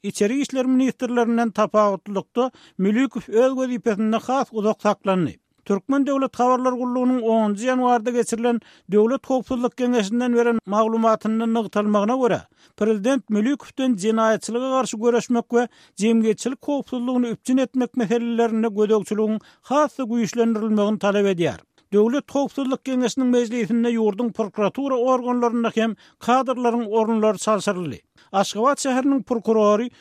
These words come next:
Döwlet Murat Mörrükow, Lewap welaýatynyň prokurory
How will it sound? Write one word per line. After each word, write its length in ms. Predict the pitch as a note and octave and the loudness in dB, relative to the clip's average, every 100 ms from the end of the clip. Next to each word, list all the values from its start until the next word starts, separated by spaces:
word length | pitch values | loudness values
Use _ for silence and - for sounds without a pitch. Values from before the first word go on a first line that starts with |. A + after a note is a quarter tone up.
| _ A3 | _ 2
Döwlet 320 | A3+ A3 - | 4 2 0
Murat 300 | G#3+ A#3 - | 2 2 2
Mörrükow, 520 | G#3 A3 B3+ - D3 - - F#3 | -2 0 -2 -4 -8 -10 -6 2
Lewap 320 | G3+ C4+ - | 4 4 2
welaýatynyň 540 | C#4 C4+ C4 - B3+ | -2 0 0 0 -2
prokurory 720 | - B3+ - A#3 A3+ A3 A#3 | 0 -4 0 2 4 4 0